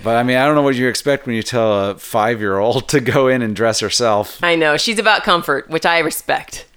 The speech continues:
Speaker 2: Um, and, and this is the other thing. If you get Mickey Mouse on it, now we just are shills for Disneyland. That's the problem. Like, can we buy something that doesn't have a logo on it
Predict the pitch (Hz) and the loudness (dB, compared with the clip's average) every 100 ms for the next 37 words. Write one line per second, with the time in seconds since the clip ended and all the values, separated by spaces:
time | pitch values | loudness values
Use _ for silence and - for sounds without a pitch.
0 | - - - - - 196 190 190 - 214 | -20 -20 -20 -8 2 4 4 0 0 0
1 | 220 214 185 - 220 233 285 339 285 277 | 0 -2 -8 -2 0 2 -2 -2 0 0
2 | 294 190 160 156 170 170 - 180 170 156 | 0 -2 0 -2 -2 0 0 0 -2 0
3 | 151 160 147 131 123 - 208 277 294 247 | 0 0 -2 -2 -2 0 2 2 0 -2
4 | 233 - 196 175 - 208 214 - - 156 | -2 0 0 0 -2 0 -2 -4 -6 -2
5 | 185 208 170 135 135 131 185 - 202 196 | -2 0 -4 -2 -6 -4 -4 -2 -2 2
6 | 214 175 143 131 139 - - 220 226 285 | 2 2 -2 -4 -6 -8 -6 -4 -2 0
7 | 269 285 277 269 269 240 175 196 196 226 | 2 2 -2 -4 -4 -2 0 0 0 0
8 | 220 165 147 156 208 226 202 220 233 240 | 0 0 2 2 2 2 2 2 2 0
9 | - | -2